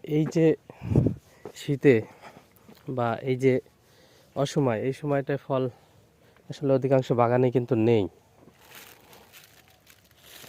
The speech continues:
আর না থাকাটাই কিন্তু স্বাভাবিক ব্যাপার। শুধু দেখা যাবে যে ভিয়েতনামি রেড যে ফল, এই ফল কিছু বাগানে রয়েছে,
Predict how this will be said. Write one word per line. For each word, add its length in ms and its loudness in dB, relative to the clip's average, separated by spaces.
আর 140 -6
না 180 0
থাকাটাই 400 2
কিন্তু 220 -2
স্বাভাবিক 380 0
ব্যাপার। 260 -2
শুধু 180 0
দেখা 260 2
যাবে 160 6
যে 160 4
ভিয়েতনামি 580 6
রেড 320 6
যে 220 0
ফল, 260 4
এই 160 6
ফল 320 6
কিছু 260 -2
বাগানে 320 4
রয়েছে, 300 2